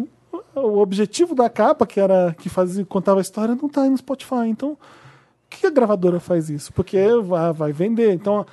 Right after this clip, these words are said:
na época, a gravadora brigou com o George Michael, "Não, tem que ter você na capa. Como assim? Você,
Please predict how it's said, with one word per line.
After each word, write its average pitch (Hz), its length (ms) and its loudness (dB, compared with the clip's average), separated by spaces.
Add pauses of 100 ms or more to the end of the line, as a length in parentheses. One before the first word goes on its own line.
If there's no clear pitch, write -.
(160)
na 190 140 -2
época, 226 340 -2
a 180 40 2
gravadora 185 440 2
brigou 180 340 0
com 208 80 -8
o 185 40 -4
George 180 200 2
Michael, 185 260 2
"Não, 226 200 4
tem 214 100 0
que 170 80 -12
ter 180 100 2
você 202 280 -2
na 269 100 0
capa. 294 320 2
Como 294 220 -2
assim? 208 260 -6
Você, 202 420 -2